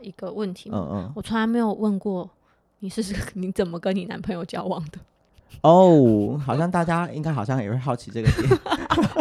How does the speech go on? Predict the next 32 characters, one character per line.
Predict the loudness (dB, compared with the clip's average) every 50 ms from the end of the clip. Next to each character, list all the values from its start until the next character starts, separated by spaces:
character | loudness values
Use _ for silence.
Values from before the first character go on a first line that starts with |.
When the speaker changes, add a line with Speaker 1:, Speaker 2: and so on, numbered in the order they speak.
| -2 0 -2 -2 -2
Speaker 2:
<laughs> | -2 -4 -4 -6 -8 -14 -20 -20 -20 -20 -20 -20 -18 -16 -16 -16 -14 -4
就 | -2 0 0 0
是 | 0 -2 -4 -4 -2 0 0 0 0 -2 -4 -4 0
因 | 2 2
为 | 4 4 2
我 | 2 2
那 | 2 2 0
时 | 2 2
候 | 0 0
跟 | 0 -2 -2
我 | 0 0 -2
姐 | -2 -4 -6 -6 -6 -6
讲 | -6 -8 -8 -8 -8 -8
我 | -6 -6 -6 -6 -8 _ _ _ _
交 | -8 -6 -4 -4
男 | -4 -6 -6
朋 | -6 -6
友 | -6 -6
的 | -6 -8
时 | -10 -8
候， | -8 -8
她 | -6 -6 -6
只 | -6 -4 -4
有 | -4 -4 -4 -8 _ _ _
问 | -2 0 0
我 | 0 0 -2
一 | -6
句 | -10 -14 -14 -12
说 | -8 -8 -8
什 | -8 -8
么， | -10 -10 -10 -10 -10 -12 -12 -16 -18 _ _ _ _ _ _ _ _ -8
呃， | -6 -4 -2 -2 -4 -4 -6 -6